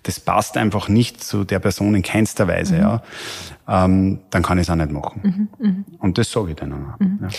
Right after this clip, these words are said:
Speaker 2: Und wie wird da damit umgegangen?
Speaker 1: Ähm, im Großen und Ganzen, äh,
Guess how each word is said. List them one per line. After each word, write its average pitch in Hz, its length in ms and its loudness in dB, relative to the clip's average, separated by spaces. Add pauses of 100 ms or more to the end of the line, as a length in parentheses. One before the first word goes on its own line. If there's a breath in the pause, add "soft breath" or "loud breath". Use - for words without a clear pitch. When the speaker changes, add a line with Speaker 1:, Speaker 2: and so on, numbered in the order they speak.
(360 loud breath)
Speaker 2:
Und 190 160 2
wie 185 120 2
wird 190 200 0
da 185 80 0
damit 180 240 -2
umgegangen? 196 680 -2 (1000 loud breath)
Speaker 1:
Ähm, 95 640 2
im 104 140 2
Großen 90 320 2
und 90 100 4
Ganzen, 92 520 2
äh, - 320 -4